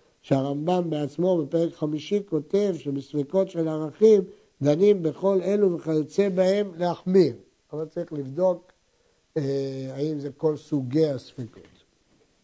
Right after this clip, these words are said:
המפריש ערכו או דמיו, ועבדו או נגנבו, אף על פי שלא אמר עליי חיוב אחריותם, חייב באחריותם עד שיגיעו ליד הגזבר, שנאמר, "ונתן את ערכך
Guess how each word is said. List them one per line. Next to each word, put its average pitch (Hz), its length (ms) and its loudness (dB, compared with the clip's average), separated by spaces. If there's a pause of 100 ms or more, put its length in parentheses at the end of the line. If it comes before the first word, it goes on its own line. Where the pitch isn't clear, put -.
(1600)
המפריש 196 640 4
ערכו 226 440 6
או 240 120 2
דמיו, 180 440 0 (580)
ועבדו 175 600 6
או 233 100 8
נגנבו, 160 640 0 (1080)
אף 226 240 6
על 233 140 2
פי 226 220 0
שלא 214 420 4
אמר 202 340 0
עליי 202 400 4
חיוב 185 380 4
אחריותם, 160 640 -4 (420)
חייב 240 420 2
באחריותם 196 800 0
עד 214 160 -2
שיגיעו 202 460 4
ליד 175 240 2
הגזבר, 196 580 -2
שנאמר, 156 640 -2
"ונתן 180 600 0
את 190 140 -2
ערכך 160 600 -4